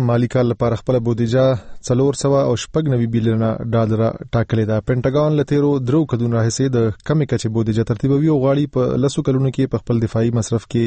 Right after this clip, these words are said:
یو ټریلیون ډالر کمې راولي. خو آیا له دې سره به پوځي کیفیت او کمیت اغیزمن نشي؟ رویټرز اجانس په دې اړه یو رپورټ خپور کړی دی چې غټ ټکي نجیب عامر تاسو ته وړاندې کوي.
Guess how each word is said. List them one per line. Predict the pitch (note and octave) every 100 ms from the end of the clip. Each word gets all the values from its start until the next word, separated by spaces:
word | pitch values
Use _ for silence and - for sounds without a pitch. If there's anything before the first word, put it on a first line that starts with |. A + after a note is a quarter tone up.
| A#2+ A#2
یو | C#3+ C#3
ټریلیون | - A#2 A2+ A2
ډالر | G#2+ G#2+
کمې | G#2+ A2+ A2 G#2
راولي. | - G#2+ G#2+ - - - - - -
خو | C#3+ D3+
آیا | D#3
له | D#3
دې | C#3+ C#3+ D3
سره | C#3
به | C#3 -
پوځي | B2+ B2 D#3+ A#2 -
کیفیت | B2 A2 B2+ C3+ B2+
او | A2+ G2+ -
کمیت | A#2+ B2 - G#3 A2+
اغیزمن | A#2 A2+ B2 D3
نشي؟ | - C#3 F3 _ -
رویټرز | B2 C3+ E3 E3+
اجانس | D3+ C#3+ B2+
په | B2+
دې | C3
اړه | B2+ A#2+ G#2+
یو | A#2+ A2+
رپورټ | - C#3+ -
خپور | C3 B2+
کړی | C#3
دی | C#3+ C#3
چې | - A2+ G#2 A#2
غټ | A#2 -
ټکي | A2 A#2 A2+ A2+ - A#2
نجیب | A2 A2+ A2+
عامر | B2 F#2 _ -
تاسو | G#2+ G2+
ته | G#2
وړاندې | G2 G2 -
کوي. | -